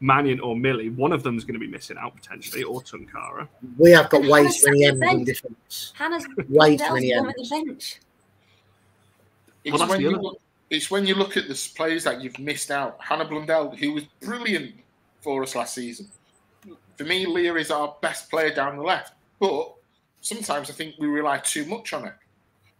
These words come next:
Speaker 4: Give her a rest, bring her on as an impact player. So when you're looking at the squad as a whole now, we've got,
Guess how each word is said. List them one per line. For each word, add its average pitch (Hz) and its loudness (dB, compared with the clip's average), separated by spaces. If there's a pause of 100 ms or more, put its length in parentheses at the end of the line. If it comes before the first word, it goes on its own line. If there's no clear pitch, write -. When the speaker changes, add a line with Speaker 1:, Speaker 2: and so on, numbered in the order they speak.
Speaker 4:
Give 208 -4
her 208 0
a 202 0
rest, 185 -4
bring 185 -4
her 180 -4
on 160 -4
as 131 -12
an 147 -12
impact 165 -8
player. 139 -8 (260)
So 170 -6
when 175 -6
you're 190 -8
looking 220 -6
at 180 -10
the 151 -10
squad 170 -6
as 139 -4
a 127 -8
whole 180 -4
now, 175 -4
we've 165 -10
got, - -8